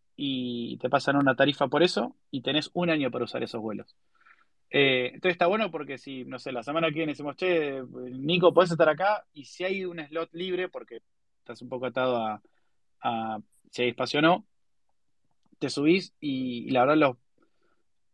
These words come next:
no recuerdo cuánto lo pagué, pero creo que habré pagado en su momento, que fue hace un año ya casi, claro,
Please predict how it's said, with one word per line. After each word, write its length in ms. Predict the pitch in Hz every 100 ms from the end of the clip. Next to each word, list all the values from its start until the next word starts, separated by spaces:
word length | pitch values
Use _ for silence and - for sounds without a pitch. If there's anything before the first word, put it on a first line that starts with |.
| _
no 160 | - 147
recuerdo 340 | 143 131 123
cuánto 280 | 117 127 123
lo 120 | 123
pagué, 200 | 113 135
pero 160 | 147 127
creo 180 | 143 147
que 80 | 139
habré 160 | 139
pagado 500 | 131 127 139 147 147 _ _
en 320 | 135 127 120
su 200 | - 156
momento, 400 | 156 156 156 139
que 80 | 117
fue 120 | -
hace 140 | 117 120
un 80 |
año 180 | 123 113
ya 160 | - 110
casi, 260 | 113 -
claro, 280 | - 110 104